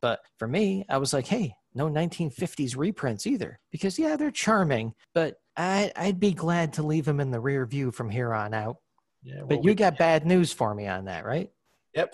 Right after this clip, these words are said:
Speaker 2: Uh, I've already looked ahead to issue seven, which is actually the last of the reprint issues. Uh,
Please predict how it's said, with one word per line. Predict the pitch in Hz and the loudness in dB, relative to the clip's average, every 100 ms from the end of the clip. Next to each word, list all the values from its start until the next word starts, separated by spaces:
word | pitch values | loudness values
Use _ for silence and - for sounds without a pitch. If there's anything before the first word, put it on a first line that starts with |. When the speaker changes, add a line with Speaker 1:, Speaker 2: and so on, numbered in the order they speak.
| - | -6
Speaker 2:
Uh, | 123 127 127 123 | -2 2 2 0
I've | - | 0
already | 135 143 131 | 0 2 2
looked | 147 - | 0 0
ahead | 131 151 151 131 - | 0 2 2 -2 -6
to | 131 135 | -4 -4
issue | 151 - 139 | -4 -2 -2
seven, | - 143 151 170 | -2 -2 -2 -2
which | 143 135 127 | -4 -6 -6
is | 113 101 | -8 -6
actually | 139 147 143 151 | -6 -6 -4 -6
the | 123 113 | -4 -6
last | 110 131 151 143 - - - - - | -4 0 0 0 0 -2 -6 -14 -8
of | 123 117 107 104 | -6 -6 -8 -12
the | 113 104 95 | -10 -10 -6
reprint | 139 170 - 117 98 - _ 110 | -4 -4 -8 -12 -14 -20 _ -16
issues. | 101 - 95 92 113 - - | -12 -12 -12 -14 -12 -12 -14
Uh, | - | -16